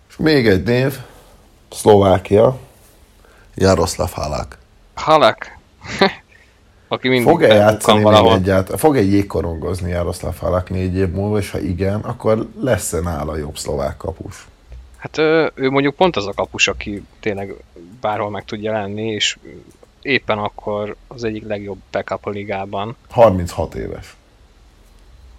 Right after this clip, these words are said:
Speaker 2: Ja, el lehet képzelni. Nem tudom most egyébként őszintén, hogy a so-, szlovák, ö, kapusiskola az most hogyan áll.
Speaker 1: Hát, ö,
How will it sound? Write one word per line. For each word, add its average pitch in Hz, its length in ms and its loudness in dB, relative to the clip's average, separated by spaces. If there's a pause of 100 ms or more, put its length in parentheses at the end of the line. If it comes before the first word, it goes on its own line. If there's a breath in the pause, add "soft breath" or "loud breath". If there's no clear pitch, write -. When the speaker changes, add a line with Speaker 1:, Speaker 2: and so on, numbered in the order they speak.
(140)
Speaker 2:
Ja, 269 400 0
el 127 240 2
lehet 95 240 -6
képzelni. 104 580 -4
Nem 143 180 4
tudom 104 320 0
most 104 200 -4
egyébként 104 520 -4
őszintén, 104 540 -6
hogy 107 140 -10
a 98 40 -4
so-, 98 300 -4
szlovák, 101 640 -4
ö, 101 460 -4 (320)
kapusiskola 98 720 -4
az 101 100 -2
most 107 200 -6
hogyan 95 260 -4
áll. 98 300 -8 (1120)
Speaker 1:
Hát, 110 220 -6
ö, 117 200 0